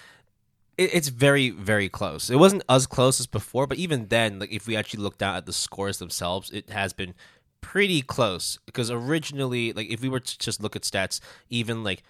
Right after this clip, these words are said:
three days ago, there would have been nine shows that were an eight point zero and up. Uh,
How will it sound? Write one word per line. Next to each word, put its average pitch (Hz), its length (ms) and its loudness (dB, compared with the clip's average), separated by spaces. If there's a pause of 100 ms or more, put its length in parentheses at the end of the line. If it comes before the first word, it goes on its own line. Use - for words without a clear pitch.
(200)
three 139 360 2
days 107 280 2
ago, - 380 -12 (260)
there 110 100 2
would 113 140 2
have 107 100 0
been 95 420 -4
nine 104 360 2
shows 90 520 -2
that 92 160 -6
were 90 200 -6
an 95 160 -10
eight 104 240 -6
point 98 260 -10
zero 90 420 -6
and 90 200 -6 (200)
up. - 280 -6 (500)
Uh, 92 200 2